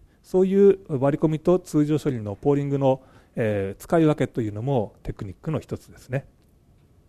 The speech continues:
それから割り込みの場合はですね、えーと、まあ、急ぐから割り込むんだろうっ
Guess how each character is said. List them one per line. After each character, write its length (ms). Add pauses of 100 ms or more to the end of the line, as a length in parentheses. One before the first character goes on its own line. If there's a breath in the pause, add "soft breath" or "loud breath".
(680 soft breath)
そ 80
れ 60
か 120
ら 100
割 200
り 40
込 80
み 80
の 100
場 140
合 80
は 80
で 80
す 100
ね、 320 (580 soft breath)
え 260
ー 40
と、 180
ま 80
あ、 20
急 200
ぐ 100
か 100
ら 60
割 160
り 60
込 60
む 80
ん 20
だ 100
ろ 80
う 20
っ 40